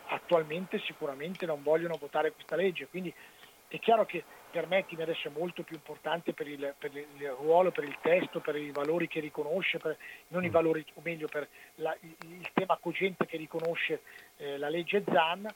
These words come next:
Speaker 1: Stai vedendo quante difficoltà ha la legge ZAN, che invece è una legge che dovrebbe entrare in vigore domani mattina, no? Nel senso che ha proprio
Speaker 2: Certo.
Speaker 1: un'esigenza primaria.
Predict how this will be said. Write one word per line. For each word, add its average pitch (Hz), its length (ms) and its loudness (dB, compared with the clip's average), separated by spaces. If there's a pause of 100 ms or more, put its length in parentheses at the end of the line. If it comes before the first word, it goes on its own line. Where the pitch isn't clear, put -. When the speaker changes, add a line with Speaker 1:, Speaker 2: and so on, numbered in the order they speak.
(420)
Speaker 1:
Stai 165 200 -2
vedendo 175 400 -4
quante 165 340 -2
difficoltà 165 800 0
ha 165 60 2
la 165 100 2
legge 156 320 -8
ZAN, 165 240 -6
che 175 100 -10
invece 151 300 -6 (120)
è 143 120 -8
una 139 100 -14
legge 151 260 -8
che 160 100 -10
dovrebbe 151 320 -2
entrare 151 260 -2
in 147 60 -10
vigore 151 260 0
domani 147 280 -2
mattina, 160 460 -2
no? 156 160 6
Nel 151 160 0
senso 147 220 -4
che 160 120 0
ha 147 40 4
proprio 160 320 2
Speaker 2:
Certo. 110 540 12
Speaker 1:
un'esigenza 160 640 -2
primaria. 170 400 6